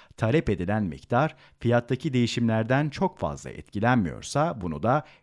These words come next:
esnek olmayan bir durum olarak tanımlayabiliriz. Fiyatı ne kadar çekersek çekelim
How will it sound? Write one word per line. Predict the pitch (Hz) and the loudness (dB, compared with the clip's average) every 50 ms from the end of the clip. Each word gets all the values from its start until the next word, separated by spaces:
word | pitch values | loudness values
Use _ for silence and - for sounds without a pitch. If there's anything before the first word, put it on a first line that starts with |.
| _ - | _ 0
esnek | 131 135 - - - 165 - - | 0 0 0 0 -4 -4 -4 0
olmayan | - 139 160 185 190 151 113 104 107 120 127 123 | 2 4 4 4 4 2 2 2 4 2 2 2
bir | 113 110 101 92 | 2 0 0 0
durum | 104 117 131 135 107 | 0 2 2 2 0
olarak | 85 76 78 92 107 - - | 0 -2 -2 -2 -2 -4 -2
tanımlayabiliriz. | - 120 107 98 87 80 90 101 120 123 131 110 92 - - - - - - _ _ _ _ _ _ _ _ _ _ - | -2 -2 0 0 -2 -2 -2 -2 -2 -2 -4 -6 -6 -8 -10 -12 -14 -14 -16 _ _ _ _ _ _ _ _ _ _ -4
Fiyatı | - 123 135 147 151 - 170 170 151 113 | 2 4 4 4 4 2 0 0 2 2
ne | 110 147 | 2 2
kadar | 165 - 156 127 113 113 110 98 | 2 2 0 2 2 2 0 0
çekersek | - - 113 - - 123 127 123 - - 95 85 - | 0 -2 -4 -2 0 0 0 0 0 -4 -8 -8 -8
çekelim | - 80 - - 98 110 123 139 | -10 -12 -8 -4 -4 -2 -2 -2